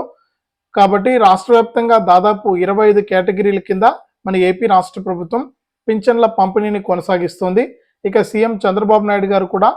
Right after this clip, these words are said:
ఎన్నికల మేనిఫెస్టోలో ఇచ్చినటువంటి హామీ ప్రకారం పది రోజుల్లోనే,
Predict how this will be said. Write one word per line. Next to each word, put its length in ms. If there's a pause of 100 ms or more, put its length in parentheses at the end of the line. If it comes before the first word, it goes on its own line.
(400)
ఎన్నికల 340 (100)
మేనిఫెస్టోలో 680
ఇచ్చినటువంటి 640
హామీ 320
ప్రకారం 360 (480)
పది 220
రోజుల్లోనే, 440